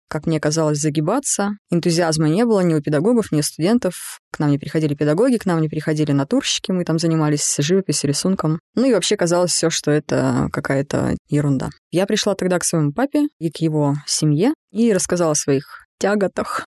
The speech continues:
И они посоветовали мне пойти во ВГИК на оператора, потому что вот я увлекаюсь фотографией, и как-то, в общем-то, изображение и живопись, все это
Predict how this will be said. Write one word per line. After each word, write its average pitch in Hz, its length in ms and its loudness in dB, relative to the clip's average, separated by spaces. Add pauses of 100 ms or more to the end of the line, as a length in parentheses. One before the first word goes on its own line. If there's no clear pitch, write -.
(120)
И 214 100 0
они 254 160 4
посоветовали 262 400 2
мне 226 240 4
пойти 226 720 2
во 202 120 4
ВГИК 190 240 -4
на 190 60 0
оператора, 202 480 0
потому 175 280 0
что 190 200 -2
вот 156 160 0
я 156 100 2
увлекаюсь 151 380 0
фотографией, 196 920 0
и 190 40 2
как-то, 156 340 -4
в 147 60 2
общем-то, 147 360 -2
изображение 175 1200 2
и 143 460 0
живопись, 185 720 0
все - 220 -2
это 143 520 0